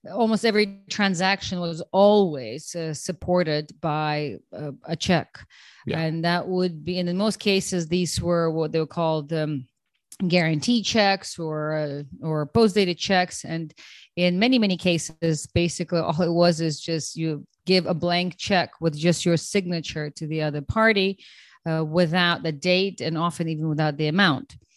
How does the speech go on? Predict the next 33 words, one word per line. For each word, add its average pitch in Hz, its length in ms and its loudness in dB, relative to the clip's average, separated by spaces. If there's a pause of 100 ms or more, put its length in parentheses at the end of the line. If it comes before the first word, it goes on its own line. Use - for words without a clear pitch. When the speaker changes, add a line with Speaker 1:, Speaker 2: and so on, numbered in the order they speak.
(360)
Speaker 1:
And 185 200 0
it 214 120 2
was 214 220 2
a 196 60 4
lot 190 280 0
more, 175 460 0
um, 165 320 -4 (180)
uh, 165 120 0
widespread 175 720 0 (140)
before 180 920 2
the, 156 420 -2 (160)
I 147 60 -8
guess, 151 240 -8
the, 156 100 -10
the 151 220 -4
sort - 180 -12
of 151 60 -8
the 160 100 -2
world 165 240 0
financial 185 460 -2
crisis. 160 640 -4 (480)
Uh, 156 260 -2
and 170 300 -2
it 175 80 0
was 175 300 -4 (220)
more 190 520 0
perhaps 170 380 0
presented 185 680 0
or 156 160 -2
<laughs> - 160 -6
sold 208 480 4
to, 180 340 4
um, 156 360 0